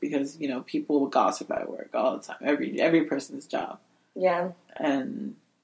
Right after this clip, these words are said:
Speaker 1: what's it called? Yeah, it's like people gossip, people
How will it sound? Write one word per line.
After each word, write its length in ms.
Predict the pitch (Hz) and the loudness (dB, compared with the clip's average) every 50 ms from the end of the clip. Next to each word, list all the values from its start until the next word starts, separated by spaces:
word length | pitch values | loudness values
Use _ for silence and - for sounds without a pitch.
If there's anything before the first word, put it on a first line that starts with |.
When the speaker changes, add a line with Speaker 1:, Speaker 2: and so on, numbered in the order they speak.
| _ _ _ _ _ _ _ _ _ _ _ _ _ _ _ _ _ | _ _ _ _ _ _ _ _ _ _ _ _ _ _ _ _ _
Speaker 1:
what's 220 | - - 147 - - | -16 -14 -14 -10 -10
it 180 | - - - | -12 -12 -12
called? 340 | _ - - - - - 202 - _ _ _ _ _ _ _ _ _ _ _ _ _ _ _ _ _ _ _ _ _ _ _ _ _ _ _ _ _ _ _ _ _ _ _ | _ -8 -8 -8 -8 -10 -14 -20 _ _ _ _ _ _ _ _ _ _ _ _ _ _ _ _ _ _ _ _ _ _ _ _ _ _ _ _ _ _ _ _ _ _ _
Yeah, 260 | 170 180 185 180 165 | -6 -4 -2 -2 -4
it's 120 | - - - | -6 -8 -12
like 180 | - - _ | -14 -12 _
people 220 | - 147 - - - | -12 -10 -10 -10 -6
gossip, 380 | - 147 143 151 - - - | -4 -4 -4 -4 -6 -10 -12
people 220 | - - - 156 | -14 -12 -12 -12